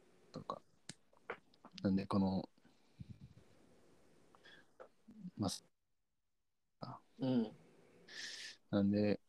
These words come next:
Speaker 1: なんでこの、ここのこれ、なんでこの色なんですかね？」みたいな。
Speaker 2: うん。だる。<laughs> だるい後輩。
Speaker 1: みたいなことを、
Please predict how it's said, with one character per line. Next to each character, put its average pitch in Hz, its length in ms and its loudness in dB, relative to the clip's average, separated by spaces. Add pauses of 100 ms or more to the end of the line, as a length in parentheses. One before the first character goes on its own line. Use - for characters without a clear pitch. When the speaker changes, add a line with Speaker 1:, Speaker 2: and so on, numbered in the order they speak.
(840)
Speaker 1:
な 107 100 4
ん 107 40 6
で 107 80 4
こ 110 180 6
の、 107 480 6 (380)
こ - 180 -4
こ 104 120 6
の 95 140 4
こ - 140 -2
れ、 92 140 2
な 92 100 2
ん - 20 4
で 98 60 2
こ - 140 0
の 95 80 6
色 90 160 4
な 80 120 -4
ん - 80 -6
で 131 60 -10
す - 80 -10
か - 100 -8
ね？」 - 120 -12
み - 80 -8
た - 140 -16
い - 40 -18 (500)
な。 120 100 2
Speaker 2:
う - 20 4 (100)
ん。 120 40 -2 (800)
だ 131 180 12
る。 165 140 12
<laughs> - 1120 -4
だ 190 220 12
る 233 320 12
い 165 80 12
後 180 300 12
輩。 226 300 12 (2000)
Speaker 1:
み 110 100 2
た 113 100 4
い 101 60 6
な 104 120 2
こ 107 140 -4
と 117 180 4
を、 117 340 8